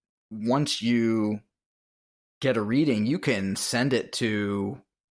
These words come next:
your doctor directly, right? So that they can also see any of your readings and just your overall checks more or less real time.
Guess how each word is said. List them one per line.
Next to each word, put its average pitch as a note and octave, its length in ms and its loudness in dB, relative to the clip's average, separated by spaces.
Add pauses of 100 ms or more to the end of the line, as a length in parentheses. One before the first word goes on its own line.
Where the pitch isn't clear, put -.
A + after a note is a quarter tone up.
(220)
your G#2+ 260 -4
doctor G#2+ 460 -2
directly, G#2+ 500 -2
right? A2 300 0
So A#2+ 120 -2
that G2+ 220 -4
they A2 200 0
can G2 260 -4
also G#2+ 500 -2
see G2+ 540 -4 (480)
any A2+ 320 0
of G2+ 120 -2
your G2 500 0 (100)
readings G2+ 480 -2
and G#2+ 100 -10
just - 260 -10
your G#2+ 180 -2
overall G2+ 280 -2
checks - 460 -6 (340)
more C#3 400 4
or B2 60 4
less C3 260 2
real A#2 220 2
time. G#2+ 580 0